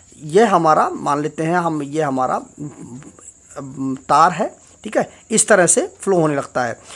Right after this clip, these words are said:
तो अगर मान लीजिए यहाँ पर हमने ये बल्ब लगा रखा है और बैटरी का टर्मिनल ये है, तो यहाँ से जो, जो जब सप्लाई फ्लो होगी तो जो हमारे इलेक्ट्रॉन हैं वो सीधी दिशा में, उसी दिशा में जिधर साइड में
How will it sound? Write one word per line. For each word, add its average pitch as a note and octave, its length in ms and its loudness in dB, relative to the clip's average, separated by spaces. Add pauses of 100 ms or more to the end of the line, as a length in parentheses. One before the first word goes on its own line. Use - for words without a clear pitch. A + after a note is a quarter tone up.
(200)
तो E3 40 0
अगर F#3 240 4
मान G3 180 4
लीजिए G#3+ 240 -4
यहाँ F3+ 420 2
पर F#3+ 160 0
हमने F3+ 240 0
ये F3+ 120 0
बल्ब E3+ 240 2
लगा D#3+ 180 2
रखा D#3 300 0
है G#3+ 160 2 (380)
और F3 120 2
बैटरी E3+ 360 0
का G3+ 100 0
टर्मिनल F3 420 0
ये C4+ 160 6
है, B3 140 6 (400)
तो A3 60 -2
यहाँ G3+ 500 4
से A3+ 200 -4
जो, G3+ 220 -4 (340)
जो F#3 240 -2 (100)
जब D#3 200 -2
सप्लाई E3 400 -2
फ्लो D#3+ 260 -4
होगी D3+ 340 -4 (380)
तो A3+ 280 0
जो F3 420 0 (100)
हमारे D3 280 2
इलेक्ट्रॉन F3 460 2
हैं G3+ 180 0 (260)
वो B3 80 2
सीधी A3+ 380 -2
दिशा E3+ 300 0
में, C#3+ 160 0
उसी F#3 260 -6
दिशा D#3 300 -4
में F#3+ 140 -6
जिधर E3+ 200 -4
साइड D3 300 -4
में F#3 140 -2